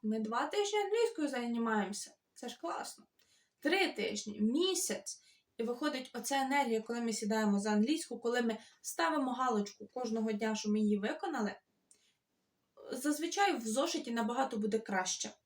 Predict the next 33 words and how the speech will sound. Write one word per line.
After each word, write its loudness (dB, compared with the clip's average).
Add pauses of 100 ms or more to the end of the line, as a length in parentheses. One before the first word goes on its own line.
(340)
Но 2 (200)
ми 2
все 0
одно -2
можемо 4
десь 0
підрахувати, 0
через 2
якусь -4
програму 0
у 2
нас 0
є 0
прогрес, -2 (1120)
і 0
мозок 2
такий: -8
«Клас, 2
ми 2
молодець, 2
ну, -2
тобто -4
ми 2
молодці, 2 (420)
супер». 2 (1000)
Він -2
дає -2
нам -2
ще -2
більшу -2
мотивацію 2 (260)
на 2
інші. 0